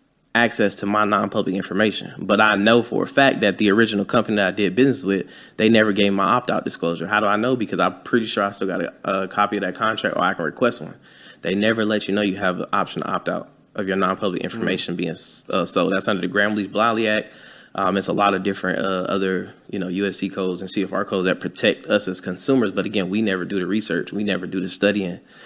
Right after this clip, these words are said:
Speaker 1: to figure out how to protect ourselves from our information being sold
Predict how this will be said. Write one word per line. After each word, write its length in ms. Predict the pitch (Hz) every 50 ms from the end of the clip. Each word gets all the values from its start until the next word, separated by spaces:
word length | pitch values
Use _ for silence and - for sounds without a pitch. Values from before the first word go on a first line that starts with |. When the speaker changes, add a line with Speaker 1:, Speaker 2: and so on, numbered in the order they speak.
| - - -
Speaker 1:
to 100 | - 110
figure 200 | - 120 110 101
out 80 | 71 98
how 80 | 107
to 80 | 104 95
protect 400 | - 80 - - 127 110 - -
ourselves 640 | 92 95 95 - - 95 92 92 92 90 87 - -
from 200 | - - 101 95 92
our 100 | 92 95
information 580 | 101 95 - 87 92 98 101 95 - 95 90
being 240 | 90 104 101 101 101
sold 540 | - - 98 92 98 92 90 92 - - -